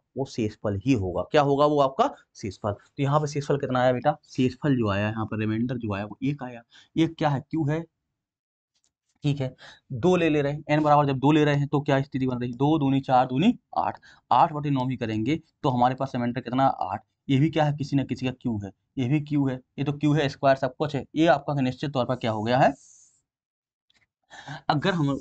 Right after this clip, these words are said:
और ले लें संख्या कोई, एन बराबर तीन ले लें तो एन बराबर तीन लिया जाए,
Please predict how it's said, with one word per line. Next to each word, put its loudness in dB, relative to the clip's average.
और 4
ले 4
लें 2
संख्या -6
कोई, -4
एन 2
बराबर 6
तीन 2
ले 0
लें -6
तो -20
एन 2
बराबर 6
तीन 0
लिया 0
जाए, -4